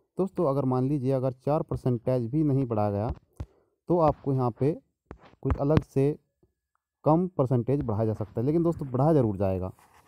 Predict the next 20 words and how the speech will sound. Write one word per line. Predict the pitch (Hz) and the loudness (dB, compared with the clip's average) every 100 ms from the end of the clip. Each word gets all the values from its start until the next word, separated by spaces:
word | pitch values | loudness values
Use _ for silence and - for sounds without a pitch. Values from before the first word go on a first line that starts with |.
| _ _ _ _ - - _ - | _ _ _ _ -20 -20 _ -2
दोस्तों | 175 - 175 - _ _ _ _ _ | -2 -2 -4 -6 _ _ _ _ _
ये | 127 160 | -4 0
थी | 196 | 2
हमारी | 170 160 165 123 | 2 2 0 -2
आज | 117 120 | -4 -2
की | 127 | -2
आपके | 117 - | -2 -2
लिए | 110 113 | -2 -2
महत्वपूर्ण | 110 127 - 175 | -2 -4 -2 -2
जानकारी। | 139 120 113 127 165 - _ _ - - - - - _ - | 0 -2 -2 -4 -6 -14 _ _ -20 -20 -14 -12 -14 _ -4
उम्मीद | 120 175 | 0 0
करता | 175 170 | 0 0
हूँ | 190 | 2
आपको | 170 160 | 2 0
यह | 156 | 0
जानकारी | 139 131 131 127 | 0 -2 0 -2
अच्छी | - 170 | -2 0
लगी | 170 | 2
होगी | 160 156 | 2 0
दोस्तों। | 147 - | -2 -4